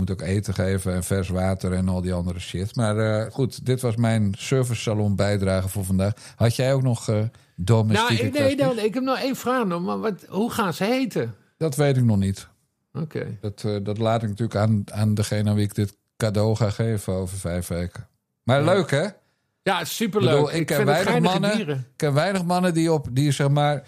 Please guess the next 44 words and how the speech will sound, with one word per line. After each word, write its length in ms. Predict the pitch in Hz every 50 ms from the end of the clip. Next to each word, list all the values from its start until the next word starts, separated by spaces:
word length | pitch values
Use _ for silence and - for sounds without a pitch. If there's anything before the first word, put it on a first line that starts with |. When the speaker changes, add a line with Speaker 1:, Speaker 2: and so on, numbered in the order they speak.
| - - _ _ _ _ _ _ _
Speaker 1:
de 240 | _ - 120 135 131
dag 220 | 123 160 156 139 147
nadat 340 | 139 139 139 135 135 123
Jezus 400 | 120 143 151 170 175 170 170 147
weer 140 | 156 170 170
is 100 | 165 156
opgestaan 600 | 170 165 160 - - 143 - - 156 156 165 160
of 100 | 151 123
twee 240 | - - 143 147 160
dagen 260 | 175 165 165 147 151
later 380 | 147 151 156 160 156 156 160 143
zegt: 280 | - 160 147 143 -
"Ik 120 | 151 143 -
ga 100 | 151 147
mijn 180 | 147 147 139
vrouw 280 | - 156 151 151 143 143
een 60 | 139
leuk 200 | 139 139 139 135
cadeau 360 | 139 139 117 135 143 151 156
geven. 420 | 135 - 151 147 147 139 147 135 123
Ze 100 | - 147
Speaker 2:
Ja. 40 | 160
Speaker 1:
krijgt 200 | 151 135 139 135
van 100 | - 143
mij 160 | 139 139 139 123
drie 240 | 123 131 139 139
loopeenden." 640 | 135 139 143 147 147 - 104 98 104 104 92 82 85 - _ _ _ _ _ _ _ _
Speaker 2:
Ja. 200 | - 147 151 156
Speaker 1:
Ik 60 | 127
bedoel, 240 | - 104 117 117 117
een 60 | 117 117
ringetje 420 | 135 151 151 156 143 135 - 135
met 160 | 127 127 127
een 140 | 127 127 120
diamant 500 | 113 123 123 123 120 127 143 151 147 143
en 80 | 131 110
zo, 200 | 120 104 101 104
dat, 200 | 110 113 113 113
dat 220 | 117 117 117 120
is 100 | - -
allemaal 200 | 120 120 120 113
zo 320 | 113 127 131 135 127 117
weinig 380 | 110 123 123 135 139 131 123 -
origineel. 680 | 123 113 113 - 131 131 143 143 131 120 135 160 156